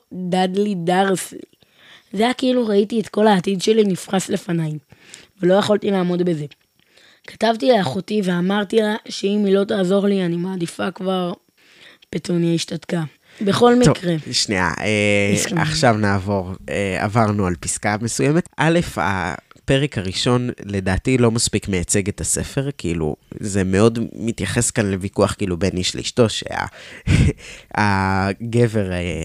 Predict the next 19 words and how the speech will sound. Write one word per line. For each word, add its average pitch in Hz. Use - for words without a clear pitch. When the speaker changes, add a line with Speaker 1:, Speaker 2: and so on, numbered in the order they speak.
Speaker 2:
הפרופסור 107
מאוד 110
מתנשא 110
על 98
אשתו, 147
גם 98
רואים 98
את 92
זה 95
בהמשך 87
הפרק, 104
אבל, 101
אה, 98
זה 101
גם 101
נחמד 131
שאיפה 98
שהוא 92
כתוב, 139